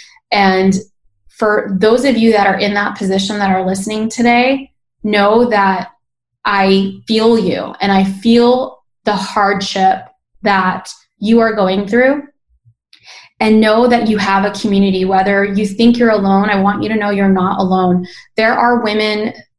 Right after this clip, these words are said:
here in this community that are going to support you. There are friends of yours that are going to support you.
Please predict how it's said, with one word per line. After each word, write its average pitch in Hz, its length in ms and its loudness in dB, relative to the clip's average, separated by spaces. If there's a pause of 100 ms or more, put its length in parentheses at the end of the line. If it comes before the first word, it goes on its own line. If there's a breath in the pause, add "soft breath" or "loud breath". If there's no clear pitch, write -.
(160)
here 196 560 0
in 214 160 -2
this 208 260 -2
community 202 580 2
that 190 220 0
are 196 140 0
going 190 240 -2
to 196 160 -2
support 196 500 -4
you. - 300 -4 (460 loud breath)
There 226 180 2
are 240 360 0
friends 233 500 2
of 208 160 -2
yours 202 380 0
that 196 100 -2
are 190 140 0
going 208 300 -2
to 214 100 -8
support 196 480 -4
you. - 340 -8